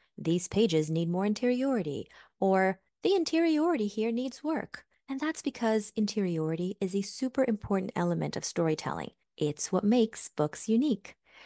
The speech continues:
But as it turns out, a lot of you have questions about what exactly is interiority and how to properly weave it into stories,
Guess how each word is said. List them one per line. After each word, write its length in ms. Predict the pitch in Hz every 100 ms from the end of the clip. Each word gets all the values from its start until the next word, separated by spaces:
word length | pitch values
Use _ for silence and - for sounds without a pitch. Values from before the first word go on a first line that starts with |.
| - _
But 280 | 220 220 - -
as 160 | 208 214
it 80 |
turns 320 | 208 196 180 165
out, 300 | 165 196 -
a 60 | 202
lot 300 | 185 185 208
of 80 |
you 80 | 208
have 180 | 208 202
questions 640 | - 170 175 - 143 -
about 220 | 175 185 196
what 160 | 233
exactly 500 | 240 185 185 - 151 -
is 180 | 196 202
interiority 840 | 208 202 196 196 196 190 196 190 - - -
and 80 | 190
how 100 | 196
to 100 | 247
properly 600 | 240 - 202 - 220 220
weave 340 | 180 175 185 190
it 140 | 185
into 280 | 160 165 -
stories, 600 | - 156 147 - - -